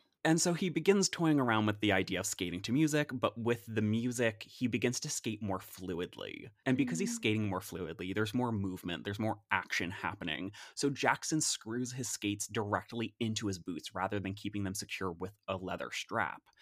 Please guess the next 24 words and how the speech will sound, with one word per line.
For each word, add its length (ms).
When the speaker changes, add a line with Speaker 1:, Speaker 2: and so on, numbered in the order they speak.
Speaker 1:
which 320
gives 260
him 400
increased 540
levels 400
of 100
stability 720
and 220
the 140
ability 380
to 80
take 240
on 100
more 200
difficult 460
and 100
athletic 440
moves, 800
jumps, 440
leaps, 420
and 180
Speaker 2:
Mm. 140
Speaker 1:
turns. 560
Now, 360